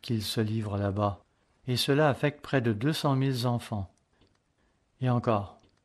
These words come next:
on ne parle même pas des femmes, des pères, des maris, des grands-parents, et des adultes en général, qui sont tous pris dans la tourmente, eux aussi. Ces enfants vont avoir grandi dans un climat de peur constante.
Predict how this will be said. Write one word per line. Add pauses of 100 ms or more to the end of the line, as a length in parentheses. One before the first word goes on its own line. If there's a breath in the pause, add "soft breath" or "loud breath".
(240)
on
ne
parle
même
pas
des
femmes, (320)
des
pères, (300)
des
maris, (260)
des
grands-parents, (560)
et
des
adultes
en
général, (260)
qui
sont
tous
pris
dans
la
tourmente, (300)
eux
aussi. (840)
Ces
enfants
vont
avoir
grandi (480)
dans
un
climat
de
peur
constante.